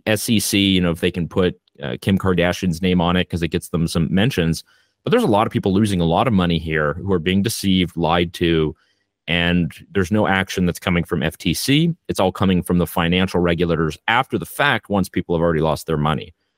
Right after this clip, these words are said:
So I think that should occupy a good amount of time for the antitrust, 'cause that is sapping a lot of money from Americans right now. And, uh, you know, I, there are obviously other examples and things that are happening. We also have to ensure that our government remains very open to innovation,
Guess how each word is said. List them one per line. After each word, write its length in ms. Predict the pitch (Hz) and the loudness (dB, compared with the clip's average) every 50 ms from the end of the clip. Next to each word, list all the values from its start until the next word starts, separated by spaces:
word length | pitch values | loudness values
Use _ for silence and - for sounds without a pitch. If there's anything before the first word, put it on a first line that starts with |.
| _ _ _ | _ _ _
So 100 | - 104 | -2 0
I 160 | - 113 165 | 2 2 2
think 300 | 190 156 110 92 82 78 | 2 2 0 0 -2 -2
that 260 | 95 101 104 101 - | 0 0 0 0 -2
should 180 | - - - 92 | -4 -4 -2 0
occupy 440 | 87 82 82 - - - - 78 76 | 0 0 0 -4 -6 -6 -4 -4 -4
a 20 | |
good 240 | 73 - - 151 147 | -2 0 0 0 2
amount 240 | 123 101 101 92 87 | 2 2 0 0 0
of 80 | 82 | -2
time 260 | - - 92 87 85 80 | -2 0 0 2 0 0
for 140 | - 92 | -2 -2
the 120 | 80 73 78 | -2 0 -2
antitrust, 600 | 80 71 - - 69 67 - - 80 69 - - | -2 -2 -2 -4 -4 -4 -2 -2 -2 -2 -4 -4
'cause 120 | - 85 | -4 0
that 160 | 95 104 98 | 0 2 2
is 200 | 92 87 78 - - _ _ _ _ _ - - | 2 0 0 -4 -8 _ _ _ _ _ -6 -2
sapping 320 | - 107 95 92 98 95 87 | 0 2 2 2 2 0 2
a 60 | 82 | 2
lot 180 | 85 82 78 78 | 2 2 0 -2
of 100 | 80 - | -2 -2
money 260 | 90 87 82 78 71 | 0 0 2 0 0
from 180 | - - 80 | -2 -4 -4
Americans 520 | 76 73 76 73 76 78 - - 92 90 - | -2 -2 0 0 0 0 0 0 -2 0 2
right 160 | 98 92 90 | 0 0 2
now. 300 | 95 98 98 110 127 - _ _ _ _ _ _ _ - | 2 2 2 2 0 -2 _ _ _ _ _ _ _ -2
And, 320 | 95 95 92 90 92 82 | 0 2 2 2 2 2
uh, 80 | 87 - | 0 -2
you 180 | - - 101 98 | -4 -4 0 2
know, 160 | 92 90 90 | 2 4 4
I, 140 | 90 90 90 - - _ _ _ - | 2 2 0 -2 -10 _ _ _ 0
there 100 | 104 101 | 2 2
are 160 | 98 98 - - | 2 2 2 0
obviously 420 | 101 110 107 113 104 - - 101 95 - | 0 0 0 -2 -4 -2 -2 -2 0 2
other 260 | 104 101 92 98 98 | 0 0 2 2 0
examples 640 | 92 85 98 98 98 95 - - 95 92 92 90 - | 0 0 0 0 0 2 0 2 2 2 0 0 -4
and 100 | 80 - | -4 -2
things 200 | 98 95 90 - | -2 -2 0 -2
that 100 | - 87 | -2 -2
are 80 | 87 | 0
happening. 560 | 85 90 85 87 - - 90 87 85 82 82 - - - _ _ _ | 0 0 0 0 0 0 0 2 2 0 -2 -4 -10 -20 _ _ _
We 120 | - 123 139 | -2 0 2
also 240 | 170 208 214 - - | 2 2 0 0 -2
have 120 | - - | -4 0
to 120 | - 170 | 0 0
ensure 360 | 156 143 - - - 151 151 139 | 0 0 0 0 0 2 2 2
that 100 | 123 117 | 2 2
our 80 | 117 | 2
government 460 | 98 101 98 107 113 110 101 95 - | 2 2 2 2 2 2 0 0 0
remains 340 | 92 95 87 90 92 92 87 | 0 0 2 2 2 0 0
very 240 | - 90 92 92 - | 0 0 0 2 2
open 260 | - 95 90 - 87 - | 2 0 -2 -2 -8 -8
to 120 | - - | -6 -4
innovation, 600 | 87 87 82 76 82 82 85 - - - - - | -2 -2 0 0 2 0 0 -2 -4 -8 -14 -18